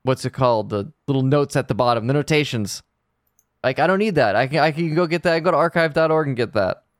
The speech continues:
I have one now. I have a leather-bound copy of Moby Dick 'cause I love that book. <laughs>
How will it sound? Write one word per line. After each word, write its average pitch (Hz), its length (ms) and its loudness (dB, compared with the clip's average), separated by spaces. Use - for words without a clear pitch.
I 165 80 2
have 208 240 2
one 208 260 0
now. 139 360 2
I 123 60 2
have 156 100 0
a 165 40 0
leather-bound 127 600 0
copy 120 300 0
of 113 60 -2
Moby 117 220 2
Dick 120 180 -2
'cause 131 160 0
I 113 80 2
love 120 280 0
that 117 180 2
book. 113 280 -2
<laughs> - 80 -4